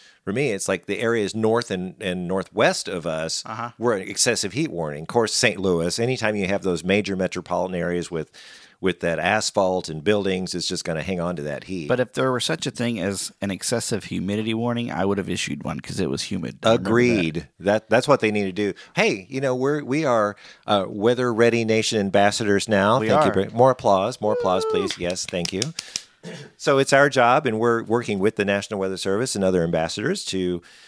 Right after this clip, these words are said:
Speaker 1: bring you the best and most accurate weather information.
Speaker 2: We could make our own humidity warning. We could call it the, "It's not the heat,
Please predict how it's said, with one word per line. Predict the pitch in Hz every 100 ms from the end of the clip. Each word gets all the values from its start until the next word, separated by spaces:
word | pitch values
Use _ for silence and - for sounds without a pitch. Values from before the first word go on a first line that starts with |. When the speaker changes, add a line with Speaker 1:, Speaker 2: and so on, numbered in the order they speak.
| _ _
Speaker 1:
bring | 107 104 101 101 - - _ - _ _ _ -
you | 113 120
the | 110
best | 98 117 123 160 -
and | 127 120
most | 120 -
accurate | 101 107 - 110
weather | 101 104 110 110
information. | 104 113 - 113 117 113 165 - 135 123
Speaker 2:
We | 156
could | 156 120
make | 123 147 -
our | 113 78
own | 107 160 147 101
humidity | 95 98 92 92
warning. | 95 101 107
We | 117
could | 107
call | 120 110 98
it | - - - - - - -
the, | 101 98 90 92 _ _ _ -
"It's | 98 -
not | 107 110
the | 90
heat, | - 120 110